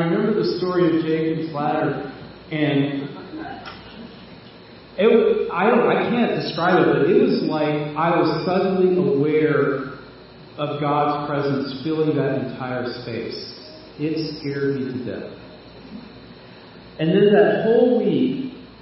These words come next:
in prayer and also in, uh, chance conversations with other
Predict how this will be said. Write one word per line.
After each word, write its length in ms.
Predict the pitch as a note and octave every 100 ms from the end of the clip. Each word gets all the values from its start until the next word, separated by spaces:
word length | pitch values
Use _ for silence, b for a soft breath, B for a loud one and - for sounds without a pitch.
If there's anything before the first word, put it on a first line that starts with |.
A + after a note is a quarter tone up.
| - - - - -
in 440 | E3+ D#3+ D#3+ D#3+ F3+
prayer 680 | F#3 G3+ G3+ G#3 G#3 G3+
and 120 | D#3+
also 580 | D#3 F3+ F#3 G3+ G3 F3+
in, 440 | E3 D#3+ D#3 D3+ D3
uh, 500 | C3 B2+ B2 B2 -
chance 380 | F3+ F3+ F3 D#3+
conversations 880 | D#3 D3+ D3+ D#3+ D#3+ D#3+ D3 C#3
with 160 | C#3 C#3
other 280 | C#3 C#3